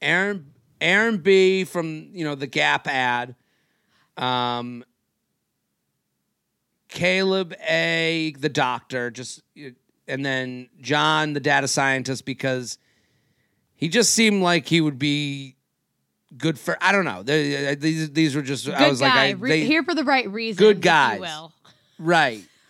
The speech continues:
Speaker 1: And Charity, s-, no one seems here for the right reasons more than Charity.
Speaker 2: I actually agree with you with, um, Aaron B as well. I feel like
Speaker 1: Right.
Speaker 2: he's such a great smile. I think he's gonna be,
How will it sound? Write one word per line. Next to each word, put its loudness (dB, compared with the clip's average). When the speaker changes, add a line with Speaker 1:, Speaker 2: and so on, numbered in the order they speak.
Speaker 1:
And 0
Charity, 4
s-, -4
no 4
one 4
seems -4
here 0
for -4
the 2
right 4
reasons 0
more 4
than -4
Charity. -10
Speaker 2:
I 2
actually 0
agree 2
with 2
you 2
with, 0
um, 0
Aaron 0
B 0
as -4
well. -6
I 2
feel 0
like 0
Speaker 1:
Right. -2
Speaker 2:
he's -2
such -2
a -6
great 0
smile. 2
I 0
think -4
he's 2
gonna 0
be, 4